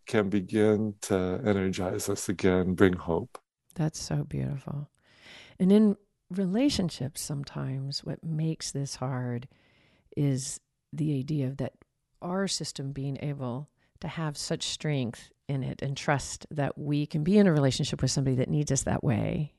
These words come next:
Speaker 2: and be there without then losing where we are. We can, like, be there for our partner, be there for our child,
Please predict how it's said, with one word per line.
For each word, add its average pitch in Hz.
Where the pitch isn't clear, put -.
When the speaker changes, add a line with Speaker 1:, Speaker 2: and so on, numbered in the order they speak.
Speaker 2:
and 139
be 139
there 127
without 170
then 147
losing 147
where 113
we 110
are. -
We 190
can, 175
like, 160
be 185
there 160
for -
our 147
partner, 139
be 175
there 165
for -
our 139
child, 127